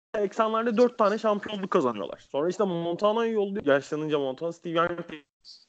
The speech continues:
diye bir Q B geliyor. Onunla da kazanıyor. Bu ondan sonra işte doksanlar falan şey dönemi biraz. Bu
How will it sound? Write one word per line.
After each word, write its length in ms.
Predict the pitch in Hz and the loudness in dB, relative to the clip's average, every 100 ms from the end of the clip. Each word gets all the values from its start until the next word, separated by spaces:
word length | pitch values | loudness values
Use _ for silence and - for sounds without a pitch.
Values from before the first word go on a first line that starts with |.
| _ _ 156 | _ _ -10
diye 100 | 147 | -8
bir 180 | 123 | -8
Q 280 | - 120 113 | -6 -4 -4
B 40 | 110 - _ _ 139 | -4 -8 _ _ -2
geliyor. 420 | 123 117 170 202 - - - | 0 4 6 4 0 -6 6
Onunla 300 | 175 202 202 | 8 10 8
da 80 | 156 | 4
kazanıyor. 540 | 107 92 - 170 226 _ - _ _ | -2 -8 -8 -8 -10 _ -20 _ _
Bu 280 | 143 165 202 | -6 4 4
ondan 220 | 226 247 | 6 2
sonra 140 | 240 226 | 2 0
işte 220 | 214 147 | 0 -2
doksanlar 520 | 175 185 226 240 240 | -2 -2 -2 -2 -4
falan 240 | 233 226 254 | -4 -2 0
şey 280 | 240 226 190 | 2 2 2
dönemi 320 | 135 113 104 | 0 -2 -2
biraz. 260 | 95 107 | -2 -2
Bu 320 | 120 139 - | -4 -4 -4